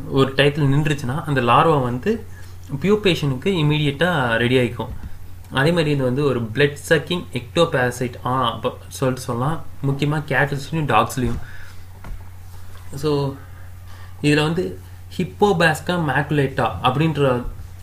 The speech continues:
ஆ, dog fly வந்து பாத்தீங்கன்னா, கேட்டலோட அசோசியேட் ஆயிருக்கும். இதே Hippobasca capensis-ன்றது வந்து பாத்தீங்கன்னா, டாக்ஸ்ல வந்து ஒரு parasitic ஆர்கானிசமா அசோசியேட் ஆயிட்டு இருக்கும்.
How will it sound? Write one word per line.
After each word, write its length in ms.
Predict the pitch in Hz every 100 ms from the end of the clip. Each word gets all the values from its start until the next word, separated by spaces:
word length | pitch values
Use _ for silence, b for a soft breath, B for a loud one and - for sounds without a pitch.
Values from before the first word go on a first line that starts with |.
| -
ஆ, 140 | 127 123
dog 340 | 123 131 139
fly 120 | 147
வந்து 160 | 131 131
பாத்தீங்கன்னா, 560 | 127 120 117 120 175 214 B B -
கேட்டலோட 420 | 139 156 170 170
அசோசியேட் 500 | 165 160 139 139 123
ஆயிருக்கும். 400 | 113 107 113 170 - -
இதே 340 | 135 185 185 B B B
Hippobasca 800 | 156 147 196 165 147 139 - 180 -
capensis-ன்றது 840 | 139 151 170 151 147 139 143 135
வந்து 300 | 123 120 120
பாத்தீங்கன்னா, 320 | 117 123 175 135 123
டாக்ஸ்ல 440 | 131 170 - 151
வந்து 180 | 135 160
ஒரு 180 | 143 123
parasitic 420 | 127 139 139 127 123
ஆர்கானிசமா 540 | 113 113 113 131 156
அசோசியேட் 400 | 120 127 117 113
ஆயிட்டு 120 | 107
இருக்கும். 300 | 101 - -